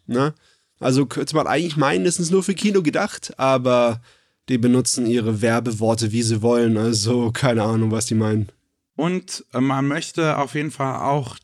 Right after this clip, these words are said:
Speaker 2: die, ähm, Bezahlung basierend auf der Performance von den ArbeiterInnen fördern. Ähm, also, dass, äh, ZeichnerInnen besser für die Arbeit, die sie abliefern, auch tatsächlich bezahlt werden.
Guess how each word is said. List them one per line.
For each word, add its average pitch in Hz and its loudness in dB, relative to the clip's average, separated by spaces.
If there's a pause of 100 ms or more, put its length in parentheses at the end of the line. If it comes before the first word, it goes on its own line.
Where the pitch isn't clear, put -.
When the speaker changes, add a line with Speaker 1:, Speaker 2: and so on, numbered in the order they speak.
(120)
Speaker 2:
die, 139 2 (160)
ähm, 117 0 (500)
Bezahlung 131 0
basierend 120 -2
auf 117 -2
der 110 -2
Performance 127 0
von 113 0
den 104 -4
ArbeiterInnen 107 -2
fördern. 95 -4 (580)
Ähm, 104 -2
also, 98 -4
dass, 101 -4
äh, 101 -2
ZeichnerInnen 110 0
besser 117 -2
für 110 0
die 110 -4
Arbeit, 101 -2
die 107 -2
sie 95 -4
abliefern, 98 -6
auch 98 -8
tatsächlich 98 -6
bezahlt 156 -2
werden. 170 0